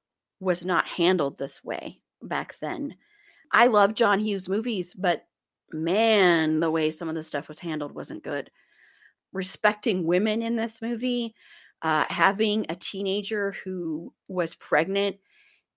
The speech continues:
and not treating her like a slut, except for the fact that the school was, because they were awful, but not treating her like a slut was, you didn't see that. It was so incredible. And it,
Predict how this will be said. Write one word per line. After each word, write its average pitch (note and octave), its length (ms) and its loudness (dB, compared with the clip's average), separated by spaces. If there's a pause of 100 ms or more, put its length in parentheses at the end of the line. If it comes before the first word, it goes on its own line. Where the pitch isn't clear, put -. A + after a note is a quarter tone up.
(140)
and G3 280 4
not F3 300 4
treating G3 380 -4
her F#3 180 -2
like D#3 220 -2
a D3 40 -8
slut, E3 800 0 (1080)
except F#3 420 0
for F#3+ 100 -2
the D#3+ 60 -2
fact D#3+ 220 2
that D3+ 120 -4
the D3 80 -4
school E3+ 340 -2
was, F#3 260 -2
because F3 240 -8
they D3+ 80 -2
were E3+ 140 -2
awful, F#3 400 0
but A3 200 4 (880)
not F#3+ 240 4
treating F#3 300 0
her G3 100 -2
like D#3 200 -4
a D#3 40 -4
slut D#3 500 -6
was, F3+ 560 0 (1160)
you C#4+ 160 2
didn't B4 440 6
see - 160 0 (240)
that. F4+ 380 6
It C#4 140 4
was - 180 4
so G#4 220 8
incredible. F#4 800 0
And D4 140 2
it, - 140 -2